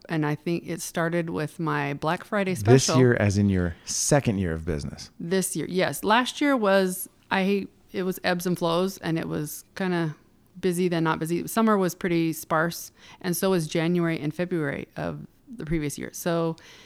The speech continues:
Speaker 1: this last year, I thought, "Okay, I'm gonna do a Black Friday special, and if you book in January and February, then you get it for three hundred bucks." Well, that was cheaper than I've ever done it, even when I started. So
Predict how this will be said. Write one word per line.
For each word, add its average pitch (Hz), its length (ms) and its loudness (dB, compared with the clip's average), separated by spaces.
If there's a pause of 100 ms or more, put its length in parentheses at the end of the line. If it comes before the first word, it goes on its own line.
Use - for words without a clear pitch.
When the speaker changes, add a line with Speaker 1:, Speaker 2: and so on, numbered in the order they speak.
(360)
Speaker 1:
this 170 140 -4
last 214 280 2
year, 196 100 4
I 165 100 2
thought, 165 320 0
"Okay, 190 200 -2
I'm 165 120 0
gonna 175 160 2
do 175 120 -2
a 165 40 -2
Black 160 260 -4
Friday - 260 -4
special, 175 540 -2
and 156 340 -2
if 156 140 -8
you 190 80 -2
book 190 380 -6
in 151 240 -6
January 175 460 -2
and 160 100 -4
February, 165 640 -2
then 151 240 0
you 147 100 0
get 147 380 -4
it - 160 -8
for - 340 -6 (400)
three 190 180 0
hundred 170 200 0
bucks." - 420 -6 (440)
Well, 165 140 -2
that 170 180 -2
was 175 220 -6
cheaper 196 300 -4
than 156 300 0 (520)
I've 165 140 -6
ever 185 220 2
done 151 220 -2
it, - 100 -4
even 165 220 0
when 147 120 2
I 135 80 -4
started. 160 480 -2
So 156 460 -2